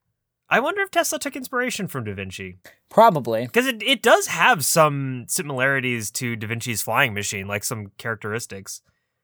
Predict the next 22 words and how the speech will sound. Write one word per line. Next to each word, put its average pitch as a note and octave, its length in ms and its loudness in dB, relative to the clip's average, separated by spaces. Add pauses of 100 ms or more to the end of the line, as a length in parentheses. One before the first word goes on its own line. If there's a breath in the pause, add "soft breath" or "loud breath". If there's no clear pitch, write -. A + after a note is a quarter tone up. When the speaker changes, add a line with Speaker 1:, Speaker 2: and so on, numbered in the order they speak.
(1040)
Speaker 1:
Just D3+ 160 -4
kind D3+ 180 0
of A#2 80 -2
the, A2+ 400 0
the - 120 -6
shape A#2+ 420 -2
of A2+ 140 -4
it A2+ 100 -4
and A2+ 80 -10
the A2 60 -6
way G#2+ 120 -2
the G#2 80 -10
propeller, G#2+ 720 -4 (380)
like, A2 220 -6
the A2 240 -4
Speaker 2:
Yeah. B2 160 0
Speaker 1:
corkscrew G#2+ 380 -4
propeller G#2+ 500 -4
design. A#2 500 0 (640)
I - 200 -12
don't F#2+ 180 -12
know. A2+ 240 -6